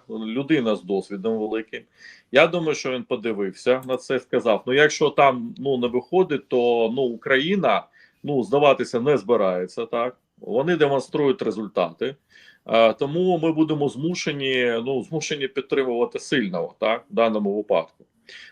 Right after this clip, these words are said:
Далі, е, на Трампа вже тис-, вже, е, Трамп вже пройшов деякий час, і, е, е, спілкування з Путіним стало для нього занадто токсичним.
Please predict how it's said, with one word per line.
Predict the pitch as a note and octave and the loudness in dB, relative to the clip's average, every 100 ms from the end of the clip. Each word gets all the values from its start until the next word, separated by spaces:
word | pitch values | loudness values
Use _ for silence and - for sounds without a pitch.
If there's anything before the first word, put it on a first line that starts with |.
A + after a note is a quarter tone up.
| - | 2
Далі, | D#3 D3+ A#2 | 6 6 4
е, | G2+ G2+ A#2+ A2+ A2+ | -2 -2 -2 -2 -2
на | B2 | -6
Трампа | - G3 A#3+ G#3 D#3+ | -2 0 0 0 0
вже | B2+ | 0
тис-, | C#3 F#3+ G3 - B2 | -6 -6 -8 -10 -8
вже, | A2+ E3 - - G#2 | 0 0 0 -10 -6
е, | A#2 | -6
Трамп | - D#3+ F3+ C#3 | -2 0 0 -2
вже | C#3+ | -8
пройшов | D3 C3+ E3 C3+ | -8 -6 -4 -2
деякий | D3 D3+ C#3+ D#3 | -2 -4 -6 -8
час, | - G3 A3+ - - | -2 -2 -2 -6 -10
і, | C3+ C#3 C3+ | -8 -4 0
е, | B2+ - | 0 0
е, | A#2 A#2 A2+ G#2 A2 A2+ A2 | 0 2 0 0 -2 -2 -4
спілкування | - C3+ D3+ E3 F3+ D3+ | -8 -8 -2 2 2 0
з | - | -6
Путіним | F3 F#3 D#3+ C3+ | -8 -6 -6 -6
стало | - C#3+ C#3+ | -2 2 2
для | B2+ B2 | 2 -2
нього | C3 C3+ | -2 -2
занадто | A#2 A#2 A#2 A#2 | -2 -2 -4 -4
токсичним. | - A2+ - F#2 - - | -6 -8 -8 -10 -10 -20